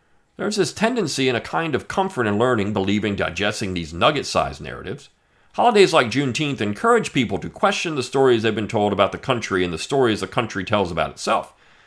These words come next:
That can be incredibly uncomfortable. Maybe this is just me being a historian or a Pollyanna, but I believe the best way to learn about our past and change the present is to learn into that, lean into that discomfort. I'm sorry. So, to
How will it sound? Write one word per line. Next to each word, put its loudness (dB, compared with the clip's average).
That -4
can 2
be -2
incredibly -2
uncomfortable. -10
Maybe 0
this -2
is -6
just 2
me 0
being 0
a -2
historian 0
or -4
a -4
Pollyanna, 2
but -2
I 4
believe 2
the -4
best 0
way 2
to 0
learn 2
about 4
our 2
past 0
and -8
change -2
the -14
present -2
is -8
to -10
learn 0
into -4
that, -2
lean 2
into -2
that -2
discomfort. -6
I'm -10
sorry. -14
So, -12
to -14